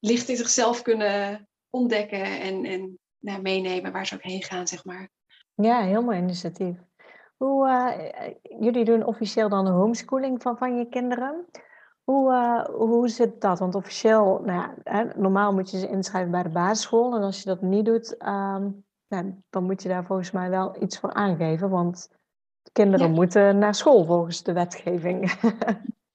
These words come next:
Speaker 1: Ja, dat vindt de wet niet. Ja. Ehm, als, eh, als je kind vijf wordt, kort voor de vijfde verjaardag, dan geef je inderdaad te kennen dat je je kind, eh, in ons geval dan niet naar school wil sturen. En je geeft ook aan waarom.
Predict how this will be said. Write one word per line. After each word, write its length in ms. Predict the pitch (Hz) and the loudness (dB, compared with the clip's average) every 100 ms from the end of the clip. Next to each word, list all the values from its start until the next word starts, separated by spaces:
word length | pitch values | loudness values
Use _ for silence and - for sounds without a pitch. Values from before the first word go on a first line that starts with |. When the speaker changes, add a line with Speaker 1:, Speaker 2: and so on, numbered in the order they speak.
| _ _ - - | _ _ -18 -4
Speaker 1:
Ja, 160 | 302 | -2
dat 160 | 247 226 | 0 -2
vindt 180 | 285 269 | 0 2
de 60 | |
wet 120 | 226 214 | 0 -2
niet. 520 | 202 202 247 220 220 | -6 -6 -4 -4 -6
Ja. 260 | 285 247 - _ - - - _ _ | -4 -4 -6 _ -20 -20 -20 _ _
Ehm, 580 | 214 208 202 196 196 185 | -2 2 2 2 0 -4
als, 320 | - 226 - | -2 0 0
eh, 440 | 214 208 202 202 202 | -2 0 0 -2 -4
als 100 | 233 | -6
je 60 | - | -4
kind 180 | 254 247 | -4 -2
vijf 340 | 247 269 277 | 0 0 -2
wordt, 500 | 240 - - - - | -2 -2 -2 -6 -8
kort 200 | - 240 | -12 -12
voor 160 | - 226 | -6 -6
de 60 | 220 | -4
vijfde 280 | 220 220 | -6 -6
verjaardag, 480 | 240 220 226 233 220 | -8 -4 -2 -2 -4
dan 200 | - 190 196 | -8 -10 -8
geef 200 | 214 208 | -8 -4
je 60 | |
inderdaad 300 | 208 202 202 | -2 -2 -2
te 100 | 202 | -4
kennen 520 | - 185 190 190 - | -4 -2 0 -4 -6
dat 200 | 196 185 | -10 -10
je 100 | - - | -8 -8
je 100 | 185 | -8
kind, 340 | - 175 180 - | -4 -4 -4 -10
eh, 500 | 180 175 175 175 156 _ _ - | -14 -14 -14 -14 -18 _ _ -18
in 160 | - 185 | -8 -6
ons 140 | 175 | -6
geval 200 | - 160 | -10 -10
dan 300 | - - - - | -8 -6 -6 -4
niet 240 | 202 220 | -4 -4
naar 120 | 202 | -6
school 220 | - 277 | -4 -4
wil 100 | 269 | -2
sturen. 500 | 254 - 247 254 320 _ _ | -6 -4 -4 -4 -6 _ _
En 340 | 190 190 180 | -14 -12 -10
je 100 | 175 | -12
geeft 220 | - 190 - | -10 -10 -10
ook 80 | |
aan 340 | 175 175 180 180 190 | -12 -10 -12 -12 -10
waarom. 460 | 190 208 226 226 | -4 0 0 -2